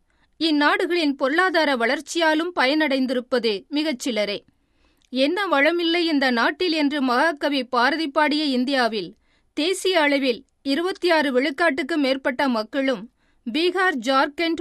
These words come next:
ஒடிசா, மேற்கு வங்காளம் ஆகிய நான்கு ஏழை மாநிலங்களில் ஏறத்தாழ ஐம்பது விழுக்காட்டு மக்களும் வறுமை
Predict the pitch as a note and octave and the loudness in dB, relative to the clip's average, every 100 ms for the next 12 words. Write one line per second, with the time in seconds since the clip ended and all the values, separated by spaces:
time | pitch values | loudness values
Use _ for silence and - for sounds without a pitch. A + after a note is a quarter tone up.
0 | C#4+ A#3+ D4+ - A#3 D#4 B3+ C#4 - E4 | 0 0 -2 -2 0 2 2 0 -4 -4
1 | C4 C4 C#4+ C#4+ D#4 C#4 B3+ C#4 B3 A3+ | -2 0 0 0 0 0 0 -2 -2 0
2 | C4 D#4 D4+ B3 C#4 D4+ C#4+ A3+ A3+ C#4 | 0 0 -2 -2 -2 0 -2 0 0 0
3 | C4+ B3 B3+ G3+ A3+ _ _ _ C#4 C#4+ | -2 -2 -2 -4 -6 _ _ _ -2 2
4 | C#4 B3+ D#4 F4 E4 A#3+ D#4 F4+ F4 D4+ | 2 2 2 4 4 2 0 -2 -4 -4
5 | D4+ D4 C4+ C4+ B3 A#3 C4+ C#4+ C4 G3 | -4 -2 -2 -2 -2 -4 -4 -2 -2 -4
6 | - B3+ C#4 F4 | -2 0 2 0